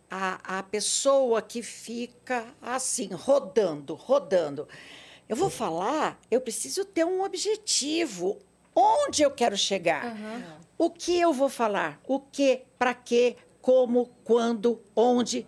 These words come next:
Speaker 1: durante quanto tempo? Se eu não tiver essa base, como é que eu quero pedir aumento?
Speaker 2: É.
Speaker 1: O que que eu sei dessa pessoa pra quem eu vou pedir aumento? Ela é uma pessoa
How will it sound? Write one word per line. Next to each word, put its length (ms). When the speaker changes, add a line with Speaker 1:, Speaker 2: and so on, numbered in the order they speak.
Speaker 1:
durante 380
quanto 260
tempo? 580
Se 160
eu 60
não 100
tiver 440
essa 280
base, 760
como 340
é 140
que 160
eu 80
quero 680
pedir 400
aumento? 920
Speaker 2:
É. 200
Speaker 1:
O 40
que 140
que 120
eu 100
sei 420
dessa 260
pessoa 880
pra 160
quem 300
eu 60
vou 120
pedir 300
aumento? 680
Ela 180
é 20
uma 120
pessoa 960